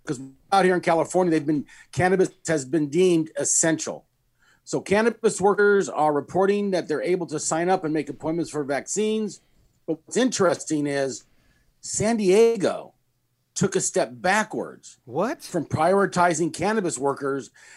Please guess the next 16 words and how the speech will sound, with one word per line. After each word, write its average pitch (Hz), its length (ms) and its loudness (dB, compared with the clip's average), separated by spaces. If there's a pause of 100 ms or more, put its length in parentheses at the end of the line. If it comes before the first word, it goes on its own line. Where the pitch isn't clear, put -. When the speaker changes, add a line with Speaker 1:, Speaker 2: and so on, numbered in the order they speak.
(120)
Speaker 1:
after 170 280 -2
they 165 140 -2
got 143 200 0
criticized 139 840 2 (280)
that 151 300 2
cannabis 208 480 0
workers 156 500 0
were 156 240 0
in 160 60 2
line 175 300 0
for 147 120 -8
vaccines 170 600 -2
before 156 340 -2
police 156 400 -4
and 139 80 -8
firefighters. 143 800 -6